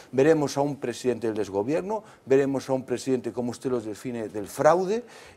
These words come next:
y al final ustedes seguirán siendo cómplices, criticarán, no será en este caso de un bipartito, sino de un tripartito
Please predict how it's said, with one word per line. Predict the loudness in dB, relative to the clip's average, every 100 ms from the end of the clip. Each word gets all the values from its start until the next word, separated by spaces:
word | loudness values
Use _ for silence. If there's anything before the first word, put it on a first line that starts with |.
| _
y | 0 2
al | 2 2
final | -2 0 0 -4 -12
ustedes | -12 -4 -2 -2 -4
seguirán | -6 -4 -4
siendo | -6 -8 -6
cómplices, | -6 -8 -14 -12 -12 -12 -20 _
criticarán, | -14 -10 -2 2 2 2 -2 -14 -20 -16 0
no | 2
será | 4 4
en | 2
este | -2 -6
caso | 0 -2 -2
de | -6
un | -6 -8 -12 -10
bipartito, | -8 -6 -8 -10 -14 -14
sino | -14 -8 -6
de | -4 -6
un | -6 -12 -6
tripartito | -4 0 -2 -2 -4 -4